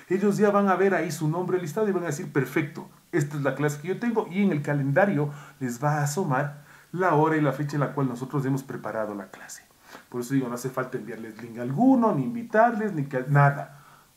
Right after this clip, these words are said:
Arme usted el, el espacio en el Teams, en todos los equipos, arme un equipo con el nombre de su asignatura y su nombre para que el estudiante le reconozca y agregue las direcciones de correo electrónico una a una de sus estudiantes.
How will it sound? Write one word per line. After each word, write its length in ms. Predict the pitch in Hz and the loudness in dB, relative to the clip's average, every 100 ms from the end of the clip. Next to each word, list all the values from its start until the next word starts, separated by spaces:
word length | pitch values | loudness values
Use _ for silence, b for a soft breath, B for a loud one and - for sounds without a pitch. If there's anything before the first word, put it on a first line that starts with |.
| _ _ - | _ _ 4
Arme 340 | 190 190 165 | 8 8 4
usted 360 | 139 - 151 127 | 0 0 0 0
el, 140 | 123 131 | -2 -4
el 100 | 123 | -4
espacio 520 | 120 - 139 139 123 | -6 -4 -4 -4 -4
en 60 | 131 | -2
el 140 | 143 | 0
Teams, 380 | 247 262 240 - B B B | 4 4 4 -4 B B B
en 200 | 139 139 | -6 0
todos 320 | 185 180 147 | 4 4 2
los 160 | 135 143 | 0 -2
equipos, 480 | 143 226 - 147 - | -2 -4 -4 -6 -4
arme 340 | 165 180 143 143 | -2 2 4 4
un 100 | 143 | 4
equipo 360 | 143 - 147 | 0 -4 -6
con 180 | 139 123 | -4 -4
el 100 | 131 | 0
nombre 280 | 165 170 165 | 0 0 -2
de 80 | 147 | -2
su 100 | 139 | -4
asignatura 580 | 143 139 127 202 196 | -4 -4 -2 -2 0
y 60 | 175 | -2
su 160 | - 170 | -4 0
nombre 280 | 214 170 | 2 2
para 200 | 123 113 | -2 -6
que 80 | - | -6
el 60 | 120 | -8
estudiante 420 | 120 151 185 180 | -4 -4 -4 -2
le 80 | 156 | -2
reconozca 600 | 160 247 285 277 262 B B - | -4 -2 -4 -2 -4 B B 0
y 120 | 247 | 4
agregue 420 | 262 208 233 202 | 6 6 4 2
las 360 | 180 147 135 131 | 2 0 -2 -2
direcciones 640 | 143 151 143 165 160 139 | -2 -2 -2 -2 -2 -2
de 80 | - | -2
correo 220 | 131 170 | -2 -2
electrónico 640 | 160 147 233 240 240 240 B B B - | -4 -2 0 0 0 -2 B B B 2
una 220 | 233 185 | 4 6
a 20 | |
una 240 | 196 202 | 6 4
de 80 | 180 | 2
sus 240 | 147 170 147 | -2 -6 -6
estudiantes. 600 | 143 98 - - - | -6 -6 -10 -16 -20